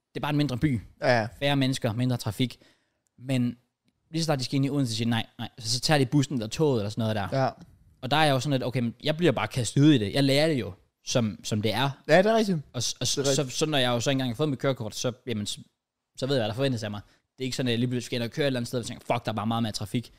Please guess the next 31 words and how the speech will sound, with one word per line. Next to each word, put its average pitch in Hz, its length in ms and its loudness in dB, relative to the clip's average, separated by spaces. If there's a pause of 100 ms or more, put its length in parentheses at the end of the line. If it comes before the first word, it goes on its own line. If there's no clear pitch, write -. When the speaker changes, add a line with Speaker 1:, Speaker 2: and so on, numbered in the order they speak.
Speaker 2:
Nej. 117 140 2
Speaker 1:
eller 101 120 2
sådan - 120 -4
noget 104 140 -2
der. 95 140 -6 (420)
Speaker 2:
Man 151 80 6
kan 170 60 4
sige, 180 100 4
det 202 100 8
eneste 208 200 6
minus, 185 360 6
når 120 120 4
det 120 80 6
er, 147 60 2
at - 80 -10
man 117 100 -2
så 117 220 -2
får 151 180 8
kørekort, 107 420 0
det 127 80 8
er 127 40 8
netop, 123 180 6
at - 60 -8
du 127 40 -2
ikke 120 120 -2
har 123 120 2
den 113 100 0
der 113 60 2
skolevogn 127 560 2
over 95 160 -10
dig. - 120 -10